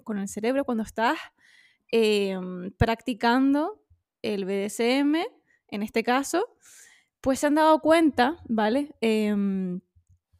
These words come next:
que el estudio, espérate, ¿dónde está esta vaina? Ah, vale. Em, mm,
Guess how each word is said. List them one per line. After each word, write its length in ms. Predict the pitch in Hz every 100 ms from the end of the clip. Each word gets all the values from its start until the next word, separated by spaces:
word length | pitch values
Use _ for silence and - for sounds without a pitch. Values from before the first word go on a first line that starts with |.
| _ - _
que 400 | - 233 202 - _ _ _
el 260 | 240 220 -
estudio, 840 | 214 - - 254 196 180 117 - - _ _
espérate, 400 | 226 - 214 214
¿dónde 160 | 196 220
está 280 | - - 220
esta 220 | - 233
vaina? 280 | - - -
Ah, 180 | 214 -
vale. 260 | 196 - - - - -
Em, 880 | - 240 240 226 226 226 214 208 208 - _ _ _ _ _ _ _ _ _ _ - _ _ _ _ _ _ _ _ _ _ _ _ _ _ _ _ _ _ _ -
mm, 720 | 247 247 - - 294 311